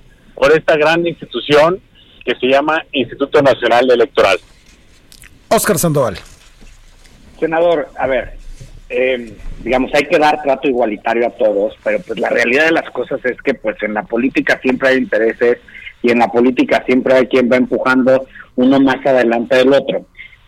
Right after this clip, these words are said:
Speaker 3: Honestamente, yo personalmente no me siento del todo tranquilo con el proceso por otras situaciones que hemos visto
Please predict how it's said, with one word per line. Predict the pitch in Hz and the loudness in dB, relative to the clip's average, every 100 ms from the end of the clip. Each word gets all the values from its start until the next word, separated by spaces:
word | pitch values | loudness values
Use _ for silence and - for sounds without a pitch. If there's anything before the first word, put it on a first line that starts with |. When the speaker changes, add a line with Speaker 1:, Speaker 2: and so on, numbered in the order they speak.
| - - | -8 0
Speaker 3:
Honestamente, | 143 170 196 - 208 185 175 190 165 | 2 2 0 0 -2 0 -2 0 0
yo | 143 170 185 | 2 2 2
personalmente | 165 131 120 127 127 131 123 147 170 - | -2 -4 -4 -2 0 -2 -2 0 -2 -2
no | 117 131 151 | -2 0 0
me | 156 147 | -2 -4
siento | 139 139 135 135 123 | -4 -2 0 0 -2
del | 101 | -2
todo | 117 117 | -2 -2
tranquilo | 101 104 95 113 117 | -4 -8 -8 -4 -4
con | 110 104 | -4 -6
el | 95 | -8
proceso | 95 101 123 143 | -12 -8 -4 -4
por | 117 113 - | -4 -4 0
otras | 131 147 160 - 139 127 | 2 4 4 2 0 0
situaciones | 113 107 123 120 117 | -4 -4 0 -2 -2
que | 127 | -2
hemos | 120 110 | -2 -2
visto | 110 107 - | -2 -2 2